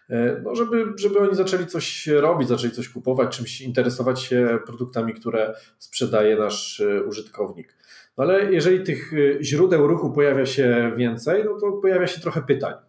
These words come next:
Skąd przychodzą moi użytkownicy, co robią na stronie, którzy użytkownicy są lepsi, którzy są tylko takimi biernymi użytkownikami, e, więc, e, pojawia się wiele pytań, no i tutaj wkracza na,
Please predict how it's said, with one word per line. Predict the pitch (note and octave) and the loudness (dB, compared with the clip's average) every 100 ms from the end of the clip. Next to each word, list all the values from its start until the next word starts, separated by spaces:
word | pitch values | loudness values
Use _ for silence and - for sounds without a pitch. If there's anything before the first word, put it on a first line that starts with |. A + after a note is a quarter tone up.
| _ _ | _ _
Skąd | - - C3 | -8 -2 -2
przychodzą | B2+ - B2+ C3+ C#3 | -2 -6 -2 0 0
moi | C#3 C3+ | 2 2
użytkownicy, | B2+ B2+ B2+ B2+ B2+ B2+ A#2+ A2 | 0 0 -2 -2 -4 0 0 0
co | - | 0
robią | B2 C3+ C#3+ | 0 2 0
na | B2+ | 0
stronie, | B2 - C3 A#2 A2+ G#2+ G#2 - - - _ | -2 -2 0 0 0 0 -2 -10 -20 -20 _
którzy | - C3+ B2+ | -4 0 2
użytkownicy | B2 B2 C#3 A#2+ B2 B2 A#2+ A2+ A2+ A2+ G#2+ | 2 2 -2 0 -2 -2 -2 2 2 2 0
są | - G2+ G2+ | -2 -4 0
lepsi, | A#2 C3+ - B2 | 0 0 -4 -6
którzy | B2 A2+ | -4 -6
są | G#2+ A2 | -6 -8
tylko | A2 B2 | -8 -6
takimi | - - G#2+ | -6 -6 -6
biernymi | A2 C#3 B2+ D3+ D3+ | 4 4 6 2 2
użytkownikami, | C#3 B2+ - C3+ B2+ B2 B2+ B2+ C3 - - - _ - | 0 0 -2 -2 0 0 0 0 -2 -8 -20 -20 _ -4
e, | A#2+ B2 B2+ B2+ | 0 2 2 0
więc, | C#3 C#3+ - - D3+ D3 | -4 -4 -8 -8 0 2
e, | D3 | 2
pojawia | - D#3 F#3+ | 2 4 4
się | - D3+ | 0 0
wiele | D3 C3+ | 2 0
pytań, | A#2 D#3 G#3 C4 | 0 0 0 0
no | |
i | G#3+ | -2
tutaj | G#3 _ F#3+ | -4 _ -4
wkracza | F#3 E3 D#3+ D#3 D3 C#3 C#3 B2+ | -4 0 0 2 2 4 4 2
na, | B2+ B2 B2 | 2 2 -2